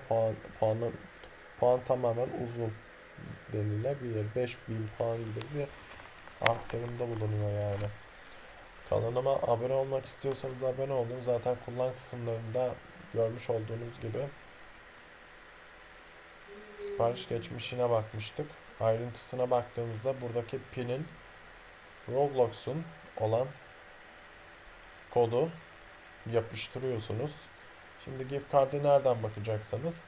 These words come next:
şöyle, telefon kullanıcıları da şunu tavsiye ediyorum. Şöyle üç nokta arasında bir şey olursa zaten burada masaüstü gibi bir şey görünecektir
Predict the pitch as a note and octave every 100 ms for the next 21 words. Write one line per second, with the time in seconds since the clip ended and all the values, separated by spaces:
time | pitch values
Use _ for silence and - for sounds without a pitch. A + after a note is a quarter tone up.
0 | - - - - C#3 B2+ A#2 E3 E3+ -
1 | - - - - - - - C3+ C#3 D3
2 | D3 - - C3+ C3+ C3+ C3 C3+ C#3 C#3
3 | C#3+ - - C3+ C#3+ D3 - - - -
4 | C3+ C3 A#2 A2+ G#2+ G#2 G#2+ G#2+ A2 A2
5 | D#3+ - - - - - - C#3+ D3 D#3
6 | D3 D3+ - - - - C3+ C3 - -
7 | C3+ C3 C3 - C3 C3+ C3 B2+ B2+ -
8 | C3+ B2 C3 C3 - C#3 B2 C3 B2 C3+
9 | B2+ A#2+ C3 B2+ A#2+ A#2+ D3 C3+ - B2+
10 | A#2 A#2 C3+ C#3 A2+ B2 A#2+ A2 G#2+ G#2+
11 | G#2+ G#2+ G#2+ -